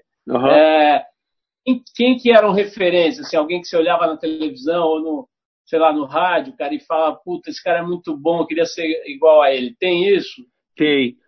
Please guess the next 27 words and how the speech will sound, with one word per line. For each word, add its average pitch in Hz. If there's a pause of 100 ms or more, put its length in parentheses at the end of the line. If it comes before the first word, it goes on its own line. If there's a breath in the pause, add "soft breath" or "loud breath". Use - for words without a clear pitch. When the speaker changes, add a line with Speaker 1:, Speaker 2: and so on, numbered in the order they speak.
(200)
Speaker 1:
É, 127
é, 135
eu 156
sa-, 165
eu 170
fazia 156
com -
muita 165
facilidade, 151
assim, 143
a 131
coisa 131
do 123
riso, 160
mas 156
eu 160
não 175
entendia 180
que 175
aquilo 165
poderia 165
ser 160
o 165
meu 151
trabalho. 117 (140)
É, 101
é, 98